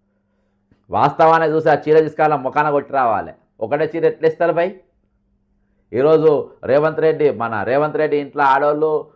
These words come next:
వీళ్ళ బట్టి ఇంట్లో ఆడోళ్ళు అందరు కలిసి ఒకటే చీర కట్టుకొని వెళ్తారా ఏమన్నా బయటికి? కట్టుకోమను,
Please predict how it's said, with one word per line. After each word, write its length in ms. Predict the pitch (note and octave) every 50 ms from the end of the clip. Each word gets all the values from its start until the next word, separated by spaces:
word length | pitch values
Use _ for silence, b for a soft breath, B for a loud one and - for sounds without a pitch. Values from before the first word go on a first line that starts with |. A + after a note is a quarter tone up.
| b b _
వీళ్ళ 300 | F#2+ B2 C3+ C3 C3 B2
బట్టి 320 | G2+ A2 A#2+ C#3+ - D3+
ఇంట్లో 300 | D#3 D3 D3 C3 C#3 C#3+
ఆడోళ్ళు 360 | C3+ C3+ C#3+ D3 D3 D3 C#3+
అందరు 280 | C3+ B2+ C3 C3+ C#3+ D3
కలిసి 200 | D3 D3 C3 C#3
ఒకటే 200 | A#2+ C3 C3+ C#3+
చీర 220 | C#3+ D3 C#3 C3+
కట్టుకొని 340 | C3+ C3 B2 - C3 A#2+ A2
వెళ్తారా 260 | G#2+ G#2+ - A2 F#2+
ఏమన్నా 280 | F2+ F#2 G#2 A2+ B2 A#2
బయటికి? 480 | A2 A#2+ B2 - C3+ - D#3 E3+ F#3 - _ _ _ _ _ _ _ _ _ _ _ _ _ _ _ _ _ _ _ _ _ _ _ -
కట్టుకోమను, 640 | A#2+ A#2+ - C#3+ D#3 D#3 E3 E3 E3 F#3 G3 G3+ -